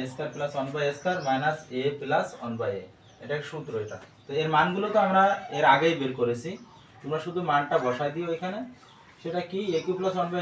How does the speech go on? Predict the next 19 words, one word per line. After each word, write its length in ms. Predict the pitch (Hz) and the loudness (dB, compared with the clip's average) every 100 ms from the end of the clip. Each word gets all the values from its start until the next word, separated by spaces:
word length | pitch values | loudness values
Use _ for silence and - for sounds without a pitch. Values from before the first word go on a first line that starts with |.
| 170 | 0
এ 20 | |
কিউর 140 | 185 175 | 0 0
মান 100 | 175 170 | 2 2
বের 100 | 160 170 | 0 0
করছি 220 | 165 180 | -6 -4
হলো, 160 | 175 180 185 | 0 2 2
আহ, 420 | 143 139 135 131 | 2 2 4 2
একশো 160 | 131 147 | 2 2
আটানব্বই 460 | 151 151 147 165 180 135 | 2 0 -2 0 -2 -4
into 260 | 143 165 175 185 139 | -8 -6 -6 -4 -2
এর 80 | 139 | -2
মান 120 | 156 160 | -2 -2
বের 100 | 151 151 | -2 0
করছি 240 | 160 - 170 165 | -2 -2 -6 -4
হলো, 180 | 170 170 | -2 -2
আহ, 560 | 175 - 123 120 117 113 113 - | -2 -4 -8 -6 -4 -4 -6 -4
চৌত্রিশ 460 | 143 135 165 185 - - - | -4 -4 -4 -4 -6 -14 -2
মাইনাস 340 | 131 135 160 170 - - - - - | 2 2 2 -2 -8 -20 -20 -20 -12
আর 80 | - | -4